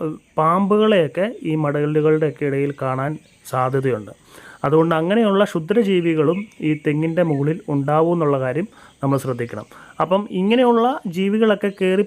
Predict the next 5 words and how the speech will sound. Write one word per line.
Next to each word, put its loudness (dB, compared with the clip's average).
പാത്തിരിക്കാതിരിക്കാനും 0
തെങ്ങിൻ്റെ 0
മണ്ട -2
വൃത്തിയായി 0
സൂക്ഷിക്കേണ്ടത് -2